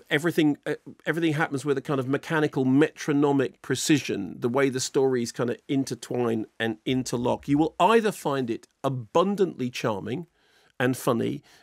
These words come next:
and super smart and full of references, many of which I didn't get, or the thing I came out thinking was, it's a bit like a box of fondant fancies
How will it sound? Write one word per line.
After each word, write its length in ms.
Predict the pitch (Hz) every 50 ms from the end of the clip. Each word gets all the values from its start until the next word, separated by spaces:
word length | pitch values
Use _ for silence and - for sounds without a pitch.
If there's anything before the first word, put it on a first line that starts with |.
| - _ _ -
and 320 | 123 127 127 127 123 - _ _ _
super 400 | - - - - - 196 - 160
smart 500 | 147 - - 127 120 120 131 - - - - - - - _ _ _
and 220 | 131 131 135 139
full 240 | - - - 185 175
of 140 | 160 127 135
references, 680 | 139 139 - - 139 - - - 135 123 127 113 - - _
many 380 | 113 120 131 147 156 156 151
of 100 | 135 113
which 160 | 127 123 113 123
I 100 | 110 110
didn't 200 | 113 117 - -
get, 360 | 107 104 107 - - - - _ _ _ _ _ _ _ _ _ _ _ _ _ _ _
or 500 | 220 247 240 165 113 - - - 143 - _ - - _ _ _ _ _ _ _ _ _ _ _ _ _ _ _
the 120 | 147 143
thing 240 | - - 196 196 196
I 120 | 175 175 175
came 240 | - - 156 139
out 140 | 131 117 -
thinking 300 | - 139 131 113 127 127
was, 260 | 117 117 117 117 113 - _ _
it's 180 | 151 147 - -
a 60 | 147
bit 200 | 135 185 - -
like 160 | 165 151 -
a 60 | 151
box 400 | 120 117 - 156 143 - - -
of 100 | 156 135
fondant 560 | - - - 156 135 135 135 123 127 127 - -
fancies 720 | - 147 135 131 135 - - - - - - - -